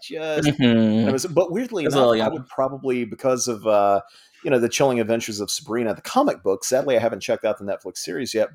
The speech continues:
Speaker 1: but because I love the comic book so much, I gotta admit, I was very close to going ahead and checking out that old nineties show. I never got around to it, but I
Speaker 2: Oh, it's,
Speaker 1: I
Speaker 2: it, it's pretty classic, although, it, yeah, I think if you're not nostalgic for it, it maybe,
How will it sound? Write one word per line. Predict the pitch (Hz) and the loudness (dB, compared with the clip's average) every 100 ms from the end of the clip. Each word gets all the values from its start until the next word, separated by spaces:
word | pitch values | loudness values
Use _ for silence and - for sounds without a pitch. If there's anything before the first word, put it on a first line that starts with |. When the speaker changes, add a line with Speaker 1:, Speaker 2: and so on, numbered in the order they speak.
| - | 0
Speaker 1:
but | 110 110 _ _ _ | 2 2 _ _ _
because | 131 160 147 | 0 2 2
I | |
love | 143 135 | 0 -2
the | 113 | -4
comic | 120 160 131 | -8 -8 -8
book | 92 | -8
so | - 101 | -6 -6
much, | 104 101 | -6 -4
I | 98 | -2
gotta | 117 110 | 0 0
admit, | 107 101 - | -2 -6 -2
I | 113 | -2
was | 107 | -2
very | 110 - 131 139 135 | -6 -10 -4 -2 -2
close | 127 123 | -2 -4
to | 113 | -4
going | 117 107 | -4 0
ahead | 104 98 | 0 0
and | |
checking | 92 107 - 101 | -2 -2 -2 -6
out | 117 - | -4 0
that | 95 | 0
old | 90 | 0
nineties | 92 92 87 85 | -4 -6 -6 -4
show. | 120 | 2
I | 104 | 2
never | 135 208 | 2 0
got | 196 | 2
around | 180 175 156 | 2 -2 -6
to | - 76 | -8 -8
it, | - | -6
but | 90 | 0
I | 95 | 2
Speaker 2:
Oh, | 139 131 | 2 0
it's, | - | 0
Speaker 1:
I | |
Speaker 2:
it, | 139 143 - | -2 -4 -6
it's | - 143 165 165 - | -12 -12 -14 -14 -16
pretty | - - 196 175 151 | -20 -4 -2 0 -4
classic, | - - 117 - 123 110 - | -2 0 0 -2 -8 -8 -4
although, | 123 117 113 | 2 4 2
it, | 104 - | 0 -4
yeah, | 123 110 92 | -2 0 0
I | 113 | -4
think | - 123 123 | -4 -6 -8
if | - | -6
you're | 120 | -2
not | 120 | -2
nostalgic | - - 110 113 - | -4 -6 -6 -6 -6
for | - | -6
it, | 104 | -4
it | 107 | -6
maybe, | 110 110 104 104 | -6 -6 -8 -10